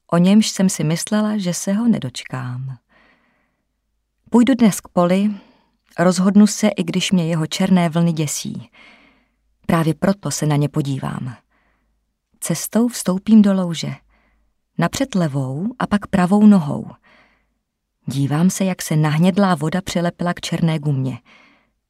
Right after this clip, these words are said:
Chodidla zmizela. Čekám, jestli ucítím vlhkost, ale holínky jsou asi popraskané jen na povrchu. Ještě je můžu nosit.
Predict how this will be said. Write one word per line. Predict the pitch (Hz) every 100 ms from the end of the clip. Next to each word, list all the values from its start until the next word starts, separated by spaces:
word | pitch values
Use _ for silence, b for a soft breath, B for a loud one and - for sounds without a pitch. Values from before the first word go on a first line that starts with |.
| -
Chodidla | - 135 143 147
zmizela. | 147 196 170 147 127 120 _ _ _ _ _ _ _ _ _ _ _ _ _ -
Čekám, | 175 - 190 196 208 220 214
jestli | 190 180 -
ucítím | - 180 214 208 226 214
vlhkost, | 208 - 151 131 - - _ _ _ _ _ _ _
ale | 151 156
holínky | 147 202 226 233 233
jsou | - 233 -
asi | 190 226
popraskané | 170 - 180 - 196 196 202
jen | 208 226
na | 254
povrchu. | 254 190 139 - 147 - _ _ _ _ _ _ _ _ -
Ještě | 214 - -
je | 175 151
můžu | 143 135 139
nosit. | 135 123 - -